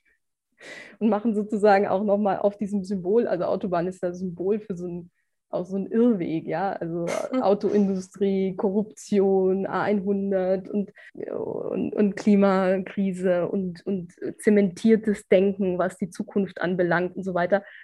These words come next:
Speaker 1: Und die deuten wir dann quasi zusammen um, indem wir da einfach mit tausenden Fahrrädern dann drüber rollern,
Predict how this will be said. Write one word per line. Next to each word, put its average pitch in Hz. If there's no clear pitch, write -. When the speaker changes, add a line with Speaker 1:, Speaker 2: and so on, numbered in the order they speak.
Speaker 1:
Und 190
die 220
deuten 202
wir 190
dann 185
quasi 180
zusammen 180
um, 208
indem 185
wir 180
da 165
einfach 165
mit 175
tausenden 175
Fahrrädern 170
dann 165
drüber 233
rollern, 185